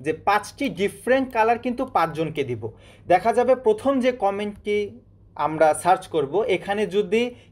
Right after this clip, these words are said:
কেউ ব্ল্যাক কালারটি চুজ করে, ব্ল্যাক কালারটি কিন্তু ফিল আপ হয়ে যাবে। এবং পরবর্তীতেও যদি আমরা লটারি করে কেউ ব্ল্যাক কালারই পাই,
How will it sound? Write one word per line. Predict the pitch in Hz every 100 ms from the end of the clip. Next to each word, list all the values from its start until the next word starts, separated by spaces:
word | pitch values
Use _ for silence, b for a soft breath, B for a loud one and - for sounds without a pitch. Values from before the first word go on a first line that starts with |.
| -
কেউ | 185 196
ব্ল্যাক | 151 143 170 196 -
কালারটি | 214 196 180 180
চুজ | 165 160 151 -
করে, | 143 165 294 B B B -
ব্ল্যাক | 135 175 208 -
কালারটি | 220 226 233
কিন্তু | 233 240 262
ফিল | - 233
আপ | 240 240
হয়ে | 160
যাবে। | 123 127 117 - B B
এবং | 160 185 185
পরবর্তীতেও | 190 185 233 247 269 262 254 262 254
যদি | 214 196 226
আমরা | 214 208 220
লটারি | 180 170 170 190 220
করে | 196 185 226
কেউ | 220 196 196 190
ব্ল্যাক | 131 156 185 190
কালারই | - 220 185 160
পাই, | 156 160 151